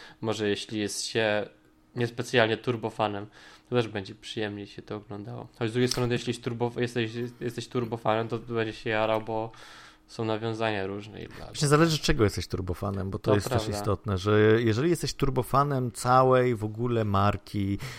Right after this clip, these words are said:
Speaker 2: i czytałeś wszystkie komiksy i wszystkie książki i generalnie masz, a tak naprawdę filmy to jest jakaś drugorzędna rzecz, no to,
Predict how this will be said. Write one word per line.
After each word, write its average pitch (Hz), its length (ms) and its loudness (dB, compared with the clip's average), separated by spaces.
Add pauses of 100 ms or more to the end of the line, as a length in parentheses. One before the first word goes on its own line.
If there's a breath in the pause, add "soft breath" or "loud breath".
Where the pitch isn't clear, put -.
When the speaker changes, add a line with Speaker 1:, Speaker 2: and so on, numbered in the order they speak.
(120)
Speaker 2:
i 113 40 -6
czytałeś 120 280 2
wszystkie - 260 -6
komiksy 101 560 0
i 101 40 0
wszystkie - 300 -6
książki 101 760 -2
i 107 60 -6
generalnie 131 520 2
masz, 131 200 -4 (220)
a 185 120 -4
tak 160 300 -8
naprawdę 160 360 0 (260)
filmy 175 260 0
to 131 100 0
jest 110 100 2
jakaś 101 220 -4
drugorzędna 104 560 2
rzecz, 104 320 -2 (560 loud breath)
no 127 140 2
to, 330 300 2